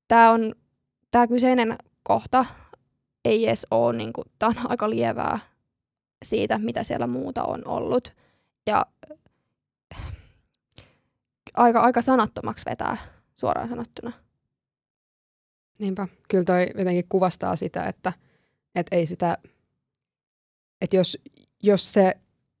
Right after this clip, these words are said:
Speaker 2: joka sysää hänet kirjoittamaan tollasta, on se, että jo, että hän näkee burkaa käyttävän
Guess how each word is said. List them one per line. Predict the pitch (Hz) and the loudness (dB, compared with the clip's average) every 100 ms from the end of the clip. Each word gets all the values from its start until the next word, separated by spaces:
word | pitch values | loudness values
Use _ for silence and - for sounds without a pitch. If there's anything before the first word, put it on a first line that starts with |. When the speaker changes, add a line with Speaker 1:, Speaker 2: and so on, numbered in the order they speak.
| _ | _
Speaker 2:
joka | 190 180 | -2 -2
sysää | 170 208 196 185 170 | 0 0 4 4 2
hänet | 170 170 175 | 0 -4 -4
kirjoittamaan | - 175 170 - 175 170 | -4 -4 -4 -4 -4 -2
tollasta, | 160 170 165 156 - 190 _ _ - | -2 -2 -2 -4 -10 -12 _ _ -10
on | 175 165 | -8 -6
se, | - - | -6 -6
että | - 185 | -6 -8
jo, | - | -8
että | - 160 | -8 -8
hän | 170 | -6
näkee | 175 165 - 65 - - _ _ _ - | -6 -6 -4 -4 -6 -14 _ _ _ -10
burkaa | 175 170 180 180 | -8 -8 -10 -8
käyttävän | - - - 143 - | -8 -10 -10 -8 -10